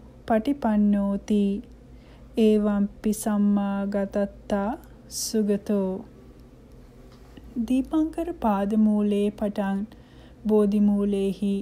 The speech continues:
සම්මා සම්බෝධිය ප්‍රත්‍යක්ෂ කිරීම දක්වා අතර සාරාසංඛ්‍ය කල්ප ලක්ෂයක් වූ කාලය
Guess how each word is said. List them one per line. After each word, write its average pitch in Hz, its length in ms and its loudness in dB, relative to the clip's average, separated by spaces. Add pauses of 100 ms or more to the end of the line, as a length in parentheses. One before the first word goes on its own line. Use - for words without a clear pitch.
(240)
සම්මා 208 600 0
සම්බෝධිය 202 800 -2
ප්‍රත්‍යක්ෂ 269 760 -6
කිරීම 208 520 0
දක්වා 196 600 -4 (440)
අතර 196 380 0 (640)
සාරාසංඛ්‍ය 196 1040 -2
කල්ප 220 420 -6
ලක්ෂයක් 208 680 -4
වූ 208 200 -2
කාලය 196 500 -4